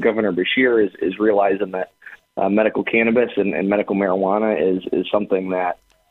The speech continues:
uh, uh, certain folks need and is an industry that's, that's, uh, on, on the verge across the country and, and is fighting his Republican legislature and, and Republican counterparts at the state level to try and set up his own commission to, to look into,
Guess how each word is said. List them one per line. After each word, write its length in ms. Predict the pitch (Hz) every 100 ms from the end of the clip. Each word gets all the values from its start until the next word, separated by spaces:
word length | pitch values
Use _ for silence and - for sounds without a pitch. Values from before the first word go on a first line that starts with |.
| _ -
uh, 40 |
uh, 580 | 50 50 - - - - - -
certain 220 | 120 101
folks 220 | 95 104 -
need 280 | 107 113 151
and 240 | 131 98
is 80 | 98
an 100 | 98
industry 460 | 104 107 - 104 95
that's, 220 | 98 - -
that's, 180 | 95 - - -
uh, 280 | 76 90 90 -
on, 180 | 87 98
on 180 | 95 104
the 80 | 90
verge 320 | 98 123 127 - -
across 280 | - 104 101
the 80 | 82
country 500 | - 110 135 165 175
and, 220 | - 104 -
and 240 | 92 98 92
is 160 | 90 -
fighting 320 | 120 113 104
his 160 | 117 107
Republican 480 | 104 110 98 - 98
legislature 600 | 101 98 - 98 - 95
and, 120 | 95
and 120 | 87 95
Republican 400 | 92 95 92 85
counterparts 540 | 95 95 - 95 -
at 80 | -
the 80 | -
state 160 | 90 85
level 400 | 107 107 95 - - - - _
to 60 | -
try 220 | - 113
and 160 | 110 101
set 140 | 123
up 100 | 117
his 160 | 117 101
own 180 | 104 101
commission 500 | - 107 - 101 90
to, 200 | 104 80 -
to 80 |
look 280 | 95 98 -
into, 500 | 95 92 - 90 87